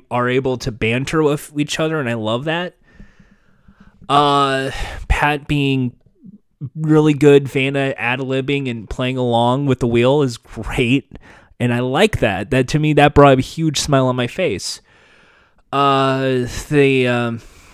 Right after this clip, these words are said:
i-, issue I have with the show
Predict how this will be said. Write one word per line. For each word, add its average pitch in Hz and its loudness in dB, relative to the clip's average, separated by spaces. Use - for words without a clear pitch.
i-, 139 0
issue 196 6
I 143 4
have 123 0
with 117 -4
the 113 -6
show 98 -4